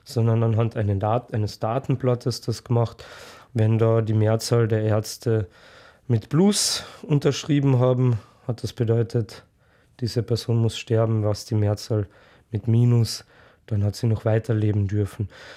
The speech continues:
Das ist sehr oft, ich hab's schon erwähnt, so entschieden worden, auf Basis dessen ist diese Person arbeitsfähig, einsetzbar, quasi in irgendeiner Art und Weise produktiv für die sogenannte Volksgemeinschaft,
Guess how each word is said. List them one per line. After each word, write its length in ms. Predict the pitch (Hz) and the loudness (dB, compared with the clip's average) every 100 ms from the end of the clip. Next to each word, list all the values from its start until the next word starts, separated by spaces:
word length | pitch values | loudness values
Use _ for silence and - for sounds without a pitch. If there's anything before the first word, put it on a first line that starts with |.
| - _ _ _ _ - | -20 _ _ _ _ -8
Das 260 | - 127 - | 0 0 0
ist 420 | - 139 - - - | 0 0 0 -8 -8
sehr 400 | - - 131 - | -2 2 2 2
oft, 380 | 131 - - - _ _ _ _ - | -2 -4 -14 -16 _ _ _ _ -4
ich 100 | 113 | 0
hab's 160 | 120 | 0
schon 160 | - 123 | 2 2
erwähnt, 480 | 113 110 123 123 - _ | 4 4 2 2 -6 _
so 260 | - - 139 | -14 -2 2
entschieden 480 | 135 127 - 123 117 | 2 2 0 2 2
worden, 200 | 120 117 | 2 2
auf 140 | 110 | 0
Basis 420 | - 117 110 117 | -2 -2 -2 -6
dessen 380 | - 120 - 120 - - - - | 0 0 0 -2 -4 -20 -14 -4
ist 280 | 147 - | -4 -2
diese 240 | 139 117 120 | -2 0 0
Person 720 | - 110 - 123 135 143 131 _ _ | 0 -2 0 2 4 2 -2 _ _
arbeitsfähig, 840 | - 135 156 143 - 139 135 139 131 - _ _ _ | -4 0 2 0 -2 2 2 2 -2 -18 _ _ _
einsetzbar, 1080 | - 127 151 151 - 143 - - 127 131 127 - _ | -4 0 2 2 0 0 -2 0 2 2 0 -10 _
quasi 500 | - 120 113 123 120 - - - _ _ - | -2 0 2 2 0 -2 -16 -20 _ _ -4
in 160 | 120 - | -4 0
irgendeiner 580 | 165 185 147 127 123 | 4 4 2 0 0
Art 240 | 123 123 127 | 0 0 0
und 180 | 120 110 | 0 2
Weise 380 | 113 120 - | 2 0 -2
produktiv 840 | 117 - 139 147 - - 135 143 135 | -6 0 2 2 -2 -8 -2 -2 -4
für 460 | - - - 127 | -12 -12 -2 0
die 80 | 123 | 2
sogenannte 680 | 110 - 139 127 120 117 117 | 2 2 2 2 2 2 0
Volksgemeinschaft, 1120 | - 127 135 - 143 123 123 120 131 120 - | 0 0 0 -2 0 2 2 0 -4 -8 -10